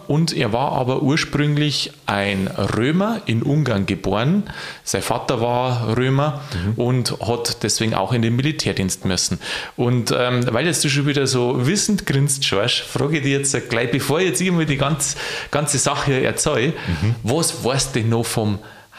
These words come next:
Speaker 1: heiligen Martin?
Speaker 2: Was ich noch vom He-, der hat mit einem Bettler seinen Mantel geteilt.
Speaker 1: Ja.
Speaker 2: Als das so kalt war. Wobei ich mich als Kind immer gefragt habe, in Italien ist doch warm,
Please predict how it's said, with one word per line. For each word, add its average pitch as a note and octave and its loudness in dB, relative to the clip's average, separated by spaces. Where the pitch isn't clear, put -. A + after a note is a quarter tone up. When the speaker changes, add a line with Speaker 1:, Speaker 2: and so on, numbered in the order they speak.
Speaker 1:
heiligen G2+ 0
Martin? E2+ -2
Speaker 2:
Was E2 0
ich D#2+ -2
noch D#2+ -2
vom D2 -2
He-, - -4
der G2 0
hat F#2+ 0
mit F#2+ 2
einem E2 0
Bettler G2+ 0
seinen D2+ 0
Mantel B2+ 0
geteilt. C#3 -2
Speaker 1:
Ja. E2 -2
Speaker 2:
Als F2 -4
das - -2
so - -6
kalt - -2
war. A#2+ 0
Wobei G2 0
ich F#2+ 0
mich G2 2
als F#2 0
Kind A#2 2
immer G#2+ 2
gefragt A2 -4
habe, G#2+ 0
in F2+ -2
Italien G2 0
ist - -4
doch D#2 -6
warm, F2+ 0